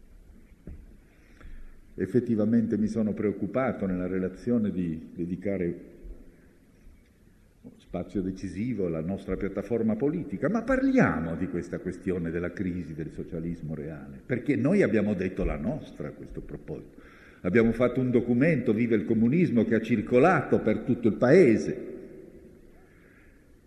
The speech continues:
E diciamo la nostra in un termine che è importante politicamente.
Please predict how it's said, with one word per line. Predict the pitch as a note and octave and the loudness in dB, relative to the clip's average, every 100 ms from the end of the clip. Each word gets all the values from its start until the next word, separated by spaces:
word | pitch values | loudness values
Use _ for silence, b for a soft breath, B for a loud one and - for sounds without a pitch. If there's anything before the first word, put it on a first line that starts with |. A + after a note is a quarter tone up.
| - - - - _ _ | -20 -20 -20 -20 _ _
E | - D#3+ | -2 -2
diciamo | E3+ E3 G3 G3 F#3 | -2 -2 0 2 2
la | F3 | 2
nostra | F3+ F#3+ F3+ - E3+ D#3+ D#3 - - - - B B B - | 0 -2 -4 -8 -2 -2 -2 -6 -12 -18 -20 B B B -16
in | C3 C#3+ | -8 -4
un | D#3 D3+ D3 | 0 -2 0
termine | F#3+ F3 F3 F3 E3 D#3 - - - B B B B B B - - - - - _ _ - _ - _ | 0 2 2 2 2 0 -6 -14 -18 B B B B B B -20 -20 -20 -20 -20 _ _ -20 _ -20 _
che | - D3 D#3+ | 2 6 8
è | |
importante | E3+ D#3+ - D#3+ - - G3 D#3+ A#2 G#2+ - F#2 | 8 6 4 4 2 2 4 4 4 2 4 2
politicamente. | G2 F2 - E2+ C#2+ D2 C#2+ C#2 B1 - - | 2 -2 -2 -8 -6 -8 -6 -8 -8 -12 -18